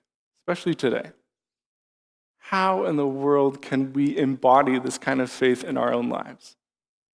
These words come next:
Is it even possible? In this world that's full of distractions, personal agendas,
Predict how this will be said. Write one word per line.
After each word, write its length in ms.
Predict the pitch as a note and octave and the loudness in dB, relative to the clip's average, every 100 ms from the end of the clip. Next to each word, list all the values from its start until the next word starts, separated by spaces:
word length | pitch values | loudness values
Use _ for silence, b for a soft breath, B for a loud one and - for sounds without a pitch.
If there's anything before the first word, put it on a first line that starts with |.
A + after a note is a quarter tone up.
| _ _ _ _ _ - | _ _ _ _ _ -2
Is 120 | D3+ | 0
it 80 | F3+ | 4
even 180 | D#4 D#3+ | 4 4
possible? 680 | - C#3 E3+ G#3+ C4+ D#4 - _ _ _ _ _ _ _ _ _ - | 0 -4 -2 -2 0 0 -4 _ _ _ _ _ _ _ _ _ -4
In 100 | D#3+ | 0
this 180 | E3+ E3 | 0 0
world 340 | F3 F#3+ G3 E3 | 4 6 6 4
that's 140 | - | -2
full 200 | - F3 | 2 2
of 80 | D#3 | 2
distractions, 1040 | D3+ - F3+ E3+ F3 - D#3 C#3 B2+ B2+ | -2 0 2 4 2 0 0 2 0 -2
personal 520 | - G3 F#3+ G3 E3+ | -2 -2 0 2 2
agendas, 800 | C#3 D3+ D#3 D3+ C3+ C3 C3 - | 2 4 4 4 4 2 -2 -8